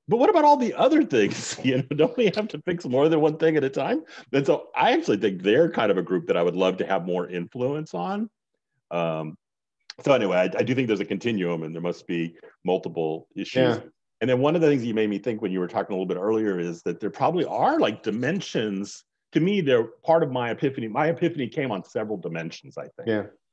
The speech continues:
Speaker 1: And I wonder if you could almost attack them one by one. So the abundance thing, you know, the fact that things can have positive sum outcomes. I just felt like all my economics background was, didn't,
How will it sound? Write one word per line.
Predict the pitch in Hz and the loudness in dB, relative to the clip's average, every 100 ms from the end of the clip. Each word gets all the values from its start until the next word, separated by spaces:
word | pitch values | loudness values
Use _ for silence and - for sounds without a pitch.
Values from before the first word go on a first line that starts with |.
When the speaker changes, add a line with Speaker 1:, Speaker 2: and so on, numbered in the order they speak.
| _ | _
Speaker 1:
And | 107 | -4
I | 104 | 0
wonder | 107 127 | 2 2
if | 123 | -2
you | 139 | -4
could | 123 | -4
almost | 110 110 101 | -4 -4 -6
attack | - 98 101 | -8 -6 -6
them | - 87 | -6 -8
one | 92 | -6
by | 87 87 | -4 -4
one. | 85 87 80 - _ | -4 -6 -8 -14 _
So | - | -6
the | 107 101 | -2 0
abundance | 92 101 107 107 85 _ - | 0 -2 -2 -2 -4 _ -10
thing, | 73 80 _ _ _ _ _ - | -10 -12 _ _ _ _ _ -8
you | 95 | -6
know, | 80 76 _ _ - | -6 -8 _ _ -8
the | |
fact | 101 - 104 - | -2 0 0 -2
that | - 113 | -8 -6
things | - 104 101 | -4 -4 -4
can | 104 | -6
have | 95 - | -6 -6
positive | - 98 90 87 85 | -2 -2 -2 -8 -6
sum | 101 92 90 | -6 -6 -6
outcomes. | 85 85 - 151 _ _ | -6 -8 -12 -20 _ _
I | 95 | -12
just | 113 123 | -12 -6
felt | 143 117 | -2 -2
like | 110 90 | -2 -6
all | 90 | -6
my | 95 92 | -4 -6
economics | - 90 98 110 - | -6 -6 -4 -6 -8
background | - 73 - 78 78 78 80 - | -8 -8 -10 -12 -10 -12 -14 -14
was, | 90 87 85 - _ _ _ _ | -6 -4 -4 -10 _ _ _ _
didn't, | - 147 156 151 | -6 -2 -2 -4